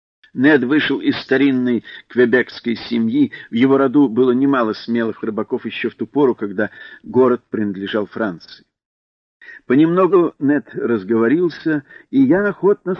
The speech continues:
слушал его рассказы о пережитых злоключениях в полярных морях, рассказы о рыбной ловле, о поединках с китами дышали безыскусственной поэзией.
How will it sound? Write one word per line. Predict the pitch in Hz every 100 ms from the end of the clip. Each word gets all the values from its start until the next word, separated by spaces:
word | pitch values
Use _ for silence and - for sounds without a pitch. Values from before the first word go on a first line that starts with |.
| -
слушал | 131 165 147 - 151 123
его | 113 113
рассказы | 113 - 131 135 120 123 - - -
о | 113 113 107
пережитых | - 120 123 151 - 98
злоключениях | 98 113 113 104 - 151 143 139 127 -
в |
полярных | 131 131 135 123 131 -
морях, | 123 123 120 117 - _ _ _ -
рассказы | 131 147 - 170 151 139 147
о | - 139
рыбной | 143 123 143 139
ловле, | 127 131 123 123 123
о | 117
поединках | 147 147 120 165 160 147 -
с | -
китами | 135 - 151 143
дышали | 120 113 - 143 135 127 113 95 - - -
безыскусственной | 101 151 147 - - 151 127 - 113 113 107
поэзией. | 110 110 104 95 76 67 -